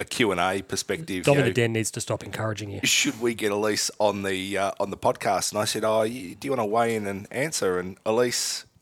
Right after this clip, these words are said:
Speaker 1: read a lot of the things, and she was, she was all set to. And then in the end, she said, "Yeah, you know what?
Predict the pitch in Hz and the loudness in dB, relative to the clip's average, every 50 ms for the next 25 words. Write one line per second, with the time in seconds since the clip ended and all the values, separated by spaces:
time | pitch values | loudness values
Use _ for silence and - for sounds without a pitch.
0 | - _ _ _ 107 113 110 110 104 101 98 - - 98 95 98 98 101 92 - | -20 _ _ _ 2 4 4 4 2 0 -6 -4 -2 0 2 2 2 0 -2 -4
1 | - 98 87 80 92 92 - - 113 104 95 - - - 117 113 110 127 127 120 | -6 -6 -6 -6 -4 -2 -2 0 0 0 0 0 0 2 2 2 4 4 4 4
2 | - - 101 98 - - - 104 101 95 104 101 101 98 98 98 98 98 92 - | 2 0 -2 -4 -4 -2 0 0 2 2 0 0 0 -2 -2 -4 -4 -4 -4 -4
3 | - - - 92 82 82 87 90 - - 92 95 95 95 95 92 87 90 90 | -6 -4 -6 -8 -8 -8 -8 -8 -8 -8 -6 -4 -4 -2 -2 -2 -2 -2 -4